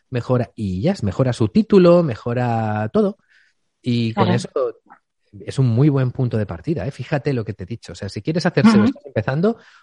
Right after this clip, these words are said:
Speaker 1: copia al que esté arriba y mejóralo. Es cojonudo este, ya, o sea, lo voy a decir más a menudo este
Speaker 2: <laughs>
Speaker 1: consejo cuando me pregunten, "Oye, para la gente de seo", porque normalmente suelo ser bastante tajante en este tema de, "Cuidado,
Speaker 2: Sí.
Speaker 1: no os hagáis seo, que os vais a perjudicar". Pero, joder,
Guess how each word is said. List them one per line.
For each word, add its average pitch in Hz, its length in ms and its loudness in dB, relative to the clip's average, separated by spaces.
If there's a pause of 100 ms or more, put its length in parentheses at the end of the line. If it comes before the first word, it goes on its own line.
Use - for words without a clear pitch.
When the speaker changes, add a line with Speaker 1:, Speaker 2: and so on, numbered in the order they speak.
(120)
Speaker 1:
copia 190 420 4
al 123 120 -2
que 127 100 -2
esté 151 260 0
arriba 151 360 4
y 151 60 4
mejóralo. 107 640 0
Es 110 200 -6
cojonudo 98 520 -4
este, 92 500 -8 (360)
ya, 110 180 -8 (340)
o - 60 -10
sea, 123 380 0 (120)
lo 127 420 -4
voy 180 180 6
a 226 40 4
decir 220 220 2
más 208 220 2
a 190 80 4
menudo 165 320 4
este - 180 2
Speaker 2:
<laughs> - 20 -12
Speaker 1:
consejo 135 420 -2
cuando 135 220 0
me 135 100 2
pregunten, 135 420 2
"Oye, 214 220 2 (420)
para 147 180 2
la 139 100 0
gente 165 260 -4
de 170 80 -2
seo", 135 160 2
porque 127 200 -2
normalmente 143 400 0
suelo 165 240 -2
ser 120 340 -2 (680)
bastante 117 1160 0
tajante 120 360 -2
en 113 40 0
este 107 160 -2
tema 101 260 0
de, 95 400 -4
"Cuidado, 117 400 2
Speaker 2:
Sí. 147 60 6
Speaker 1:
no 104 80 4
os 101 120 0
hagáis 107 220 -2
seo, 131 180 0
que 120 80 -2
os 98 60 -4
vais 107 160 -4
a 107 40 -6
perjudicar". 98 540 -6
Pero, 98 180 -4
joder, 110 380 -4